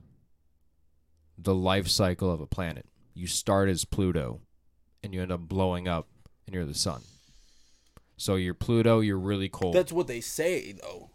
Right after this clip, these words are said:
Speaker 1: Well, that, that's just what I was saying.
Speaker 2: No, I know, but th-, what I'm saying is that's what they say about most planets and most stars, that they end up fucking in-, exploding.
Speaker 1: 'Cause my, well, yeah, 'cause my high theory was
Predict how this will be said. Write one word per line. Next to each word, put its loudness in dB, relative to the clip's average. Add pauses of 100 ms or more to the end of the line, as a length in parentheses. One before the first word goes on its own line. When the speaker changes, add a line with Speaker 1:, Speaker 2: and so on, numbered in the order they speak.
(120)
Speaker 1:
Well, -8
that, -2
that's 0
just -4
what -8
I 0
was -6
saying. 2
Speaker 2:
No, 4
I 2
know, 2
but -6
th-, -10
what -2
I'm -4
saying -4
is -8
that's -6
what -10
they -8
say -4
about -6
most -8
planets -6
and -4
most -6
stars, -6
that -10
they -10
end -10
up -12
fucking -8
in-, -14
exploding. -8 (600)
Speaker 1:
'Cause -8
my, -6
well, -10
yeah, 0
'cause -8
my -2
high 0
theory 4
was 2